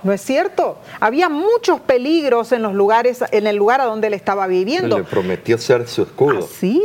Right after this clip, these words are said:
Speaker 1: le prometió ser su escudo, un símbolo de protección en las guerras antiguas.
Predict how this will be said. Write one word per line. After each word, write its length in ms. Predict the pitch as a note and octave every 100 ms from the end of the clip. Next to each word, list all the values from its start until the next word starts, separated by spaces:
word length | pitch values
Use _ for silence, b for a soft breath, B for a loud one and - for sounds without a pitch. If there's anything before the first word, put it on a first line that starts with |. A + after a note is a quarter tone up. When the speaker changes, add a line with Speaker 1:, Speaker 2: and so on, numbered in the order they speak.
| G4+
Speaker 1:
le 160 | G3+
prometió 420 | - E3+ D#3 D#3 G#3+
ser 180 | A3+
su 140 | A3 B3+
escudo, 400 | A#3+ - E4 F#4
un 160 | C#4
símbolo 460 | A#3 B3+ C4+ C#4+ C#4
de 100 | A#3+
protección 1200 | A#3 - F#3 - D#3+ - - - A#3 D#4+ F4 A3+ -
en 240 | F#3 E3
las 180 | D#3+ D#3+
guerras 460 | F3 F3 E3 D3+
antiguas. 840 | E3 D3+ C#3 C#3+ A2+ C#2 - -